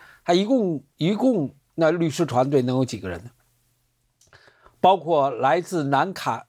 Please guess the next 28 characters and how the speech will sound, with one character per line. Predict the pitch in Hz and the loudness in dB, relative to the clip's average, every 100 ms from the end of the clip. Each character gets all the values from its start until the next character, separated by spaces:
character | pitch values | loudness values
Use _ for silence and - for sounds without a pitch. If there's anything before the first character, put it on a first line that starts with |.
| - | -2
南 | 139 185 | 0 0
卡 | - 123 101 | -2 -6 -4
的 | 113 120 110 - _ | 0 2 0 -6 _
他 | - 143 | 0 2
的 | 135 120 117 _ | 2 0 -2 _
首 | - - 113 | -8 -2 2
要 | 123 139 123 | 2 2 0
的 | 113 | -2
首 | 123 110 | -2 0
席 | 131 | 0
律 | 156 156 | 2 0
师。 | 123 330 - _ _ _ _ - - _ _ _ _ _ - | 0 -2 -4 _ _ _ _ -20 -20 _ _ _ _ _ -2
呃， | 147 151 160 - | 2 4 2 -2
原 | 156 156 202 | 0 0 2
因， | 220 226 - _ _ _ _ _ _ - | 0 -2 -8 _ _ _ _ _ _ -2
川 | 220 214 | 0 0
普 | 156 | 0
要 | 151 180 | 2 2
求 | 180 170 | 2 0
律 | 170 156 | 0 0
师 | 139 165 | 0 0
在 | 139 165 143 131 120 - _ _ _ _ _ - | 2 2 2 0 -6 -14 _ _ _ _ _ 0
辩 | 196 | 2
论 | 175 180 - _ | 2 -2 -4 _
二 | - 175 | 0 2
月 | 151 | 2
八 | 135 170 170 | 0 2 2
号， | 147 131 | 0 -4